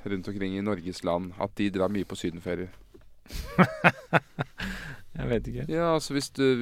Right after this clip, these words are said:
Speaker 1: liksom, familien eller tilværelsen ikke er festet, ikke har solide røtter, og ik-, ikke har det grunnlaget for, ja, menings-, meningsfull tilværelse, at man da er veldig opptatt av å gjøre som de andre konene, som hun sier,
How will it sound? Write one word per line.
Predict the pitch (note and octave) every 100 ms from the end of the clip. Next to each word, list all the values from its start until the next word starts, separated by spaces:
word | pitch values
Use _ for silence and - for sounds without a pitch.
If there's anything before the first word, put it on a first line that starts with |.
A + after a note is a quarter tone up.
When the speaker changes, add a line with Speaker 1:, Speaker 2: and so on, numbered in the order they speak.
| B2
Speaker 1:
liksom, | B2 A#2 G#2
familien | A#2+ A#2+ G#2 G2 F#2+ G#2 A2
eller | A2+ G2+
tilværelsen | G2+ - A2 G2+ F2 E2 A2
ikke | G#2
er | G#2+
festet, | - B2 - - - G2+ -
ikke | - - G#2+
har | - F#2 F#2 G2
solide | - A2+ F#2+ E2 E2 G#2 F#2+
røtter, | - _ - G2+ - - _ _ _
og | - A2+ -
ik-, | - _ -
ikke | - A2+
har | G2 F2+ G2
det | G2+ G#2
grunnlaget | G2+ A#2 G#2 F2 F2 D#2+ E2+ G2+
for, | - G#2 F#2+ F#2+ - - _ _ _ _ _ _ _ _ _ - - - - _ - -
ja, | C#3 C#3
menings-, | C#3+ C3 G2 F#2+ G#2 G2+ - -
meningsfull | B2 G2 E2+ - F2+
tilværelse, | - G2+ E2 -
at | G#2+ A2
man | G#2
da | G2+ F#2 F#2 F#2+ -
er | G2+ G2+
veldig | G2
opptatt | E2+ - G2+ G#2+
av | G#2
å |
gjøre | A2 F2+
som | G2
de | G#2
andre | B2 G2 D#2 D#2
konene, | - F2+ E2 E2+ G2+
som | G2 G2
hun | F#2
sier, | F#2 F#2+